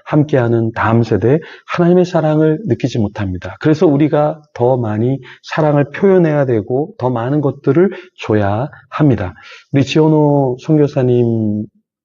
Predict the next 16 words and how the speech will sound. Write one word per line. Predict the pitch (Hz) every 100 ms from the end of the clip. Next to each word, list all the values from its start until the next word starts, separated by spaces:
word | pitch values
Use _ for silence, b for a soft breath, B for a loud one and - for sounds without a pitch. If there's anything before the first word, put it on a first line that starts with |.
| _
자녀들이 | - 113 113 117
왔을 | 107 92 - 95
때 | - 156 104 B B
저도 | - 120 135
용돈을 | 113 120 127 123
줬는데 | 110 104 101 98 101 98 104 b b
권사님, | 104 104 113 107 104 101
집사님 | - - 107 101 101 101
이렇게 | 104 98 - 101 110 110
알게 | 104 107
모르게 | 120 101 101 127 175 B B B B
많은 | 110 113 117
분들이 | 110 104 104 98 110 175 196
뭔가 | 104 104 98 95 104 b b b
사랑을 | - 151 143 139
베풀어 | 117 - 117 110 127